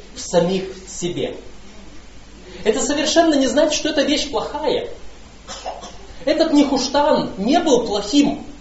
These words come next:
в своё время, в своём месте. Более того, Господь сказал: "Сделай его".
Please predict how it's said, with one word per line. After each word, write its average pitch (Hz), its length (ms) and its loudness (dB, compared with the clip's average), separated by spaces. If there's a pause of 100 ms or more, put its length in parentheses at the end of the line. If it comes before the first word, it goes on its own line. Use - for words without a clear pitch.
(200)
в - 80 -12
своё 185 360 2
время, 247 400 2
в - 40 -4
своём 180 400 -2
месте. - 500 -2 (760)
Более 294 400 4
того, 185 380 6
Господь 285 680 4
сказал: 160 680 4
"Сделай 120 640 0
его". - 200 -6